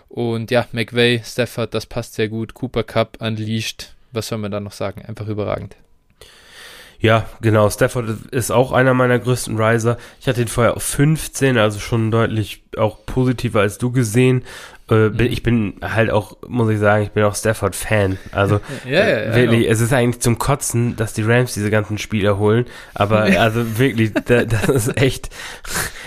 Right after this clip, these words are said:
Speaker 2: echt Wahnsinn. Also die haben wirklich viele, viele sympathische Spieler oder Spieler, die ich eben mag.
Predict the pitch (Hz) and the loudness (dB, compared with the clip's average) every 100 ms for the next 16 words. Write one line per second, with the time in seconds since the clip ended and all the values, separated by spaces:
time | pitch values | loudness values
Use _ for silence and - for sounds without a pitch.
0 | 131 - 123 107 117 127 120 113 117 120 | -4 0 0 2 4 4 4 2 2 2
1 | - 107 107 104 110 117 110 107 117 113 | 0 -2 -2 -4 -2 -2 -2 -2 -2 -6
2 | 92 - 135 131 127 117 110 120 110 107 | -10 -10 -4 0 0 -2 -4 -6 -4 -4
3 | 104 113 104 107 - 113 107 104 101 - | -4 0 0 -2 -6 -2 0 0 -2 -2
4 | 107 98 98 76 101 101 104 101 123 | -2 -2 -6 -8 -6 -2 0 0 -2